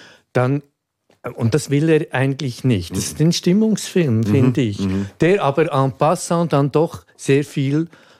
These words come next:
Speaker 1: noch mitnimmt, was man nicht unbedingt so erwarten würde.
Speaker 2: Mhm. Mhm.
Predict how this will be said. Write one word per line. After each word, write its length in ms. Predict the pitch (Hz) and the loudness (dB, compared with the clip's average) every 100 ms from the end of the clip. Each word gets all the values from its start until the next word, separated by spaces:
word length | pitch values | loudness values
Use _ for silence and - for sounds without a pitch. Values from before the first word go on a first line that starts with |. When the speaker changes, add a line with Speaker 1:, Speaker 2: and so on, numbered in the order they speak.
| - | -2
Speaker 1:
noch 240 | 131 - | 0 0
mitnimmt, 840 | 135 147 - 123 120 139 - - - | 0 -2 0 0 2 2 -2 -12 -14
was 240 | 139 117 123 | -2 -2 2
man 160 | 120 | 4
nicht 240 | 127 131 131 | 2 2 0
unbedingt 640 | 127 120 117 113 113 - | 0 -2 -2 -2 -2 -2
so 380 | 117 107 117 104 _ _ | 0 0 -2 -8 _ _
erwarten 640 | 104 98 104 104 - 110 | -4 0 0 -2 -4 -4
würde. 300 | 95 90 95 | -2 -4 -4
Speaker 2:
Mhm. 120 | 90 | -2
Mhm. 580 | 101 101 113 95 85 90 | -2 -4 -10 -10 -12 -12